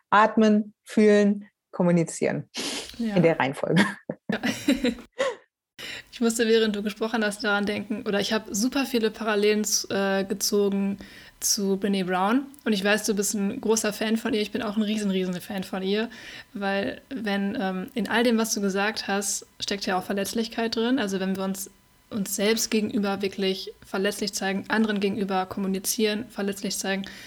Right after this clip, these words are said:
Speaker 2: ist das auch so eine wichtige Komponente davon, das überhaupt alles, ähm, ehrlich und offen auch, ja, zu leben, auszuführen, so, ne?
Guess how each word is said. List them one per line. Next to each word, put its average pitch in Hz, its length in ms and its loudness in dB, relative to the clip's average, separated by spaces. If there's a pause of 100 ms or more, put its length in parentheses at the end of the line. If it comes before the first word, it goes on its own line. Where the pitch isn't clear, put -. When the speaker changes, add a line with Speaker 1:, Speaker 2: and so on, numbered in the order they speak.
(120)
Speaker 2:
ist - 100 -14
das 233 80 -8
auch 220 100 -2
so 214 120 0
eine 202 120 0
wichtige 196 320 0
Komponente 196 500 -2
davon, 190 340 -4
das 185 220 -2
überhaupt 190 380 -4
alles, 185 360 0 (640)
ähm, 180 420 -8 (140)
ehrlich 208 360 2
und 202 180 -6
offen 202 320 -2
auch, 185 440 -2 (680)
ja, 170 240 -8
zu - 160 2
leben, 202 440 4 (200)
auszuführen, 190 640 -2
so, 175 180 -10
ne? 220 200 -4